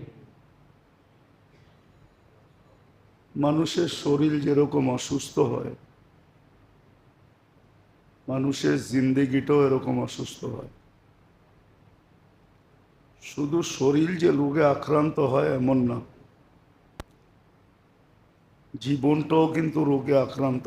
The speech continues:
হয়। যদিও মানুষ এটা ভাবে না যে জীবন আবার কিভাবে রোগে আক্রান্ত হবে। শরীর আক্রান্ত হয় এটা বুঝে আসে যে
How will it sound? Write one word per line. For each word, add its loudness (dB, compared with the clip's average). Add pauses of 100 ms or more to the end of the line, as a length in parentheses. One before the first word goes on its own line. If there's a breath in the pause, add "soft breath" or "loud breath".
(120)
হয়। -8 (1600)
যদিও 0 (140)
মানুষ 2 (140)
এটা 0 (120)
ভাবে -2 (100)
না -4 (1900)
যে -2 (160)
জীবন 2 (100)
আবার 4 (100)
কিভাবে 2 (100)
রোগে 0 (100)
আক্রান্ত -4 (120)
হবে। -8 (3750)
শরীর 2 (140)
আক্রান্ত -2 (140)
হয় 2
এটা -2 (100)
বুঝে -2 (120)
আসে -6 (1120)
যে -6